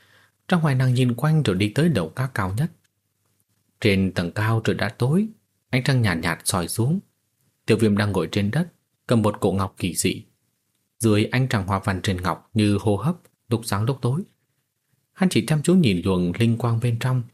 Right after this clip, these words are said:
thứ đại diện sinh tử của phụ thần hắn. Ánh sáng vẫn tản ra, giúp hắn yên tâm tu luyện. "Tiêu Viêm ca ca." Giọng nói trong trẻo vang lên. Tiêu Viêm ngẩng đầu mỉm cười đứng dậy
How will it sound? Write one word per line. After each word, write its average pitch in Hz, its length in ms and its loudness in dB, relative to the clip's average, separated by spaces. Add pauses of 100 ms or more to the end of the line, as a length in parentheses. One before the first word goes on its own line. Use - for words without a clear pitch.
(420)
thứ 196 120 2
đại 151 200 2
diện - 240 0
sinh 175 320 2
tử 85 380 -2
của 101 200 2
phụ 98 220 0
thần 95 120 -2
hắn. 101 220 -4 (840)
Ánh 135 120 0
sáng 143 200 -2
vẫn - 180 -4
tản 87 280 -4
ra, 123 380 -2 (280)
giúp 120 180 0
hắn 113 100 0
yên 110 200 0
tâm 95 240 -2
tu 95 200 0
luyện. - 160 -4 (1000)
"Tiêu 110 120 2
Viêm 107 200 2
ca 113 120 -2
ca." 117 320 -6 (1000)
Giọng 110 200 0
nói 113 120 0
trong 156 180 0
trẻo - 220 -2
vang 113 220 0
lên. 120 180 -2 (460)
Tiêu 156 120 2
Viêm 165 200 4
ngẩng 90 200 0
đầu 95 160 0
mỉm 95 340 0
cười 92 260 2
đứng 170 240 2
dậy - 220 -4